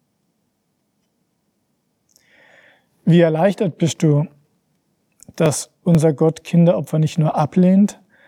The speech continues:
sondern sie sogar als ein todeswürdige-, todeswürdiges Gräuel bezeichnet? Hattest du Angst, wie deine Frage auf, wie,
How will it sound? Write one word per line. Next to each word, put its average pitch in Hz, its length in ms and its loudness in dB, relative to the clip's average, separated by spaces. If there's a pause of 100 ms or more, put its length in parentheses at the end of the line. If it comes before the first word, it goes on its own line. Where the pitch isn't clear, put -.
(300)
sondern 160 300 0
sie 160 100 2
sogar 156 340 -2
als 156 200 -4
ein 147 120 0
todeswürdige-, 156 1040 -2
todeswürdiges 165 840 -2
Gräuel 160 360 0
bezeichnet? 131 760 -6 (3750)
Hattest 156 340 -2
du 170 60 -2
Angst, 160 480 0 (300)
wie 151 120 2
deine 156 280 2
Frage 190 540 0 (260)
auf, - 340 -8 (260)
wie, 156 260 0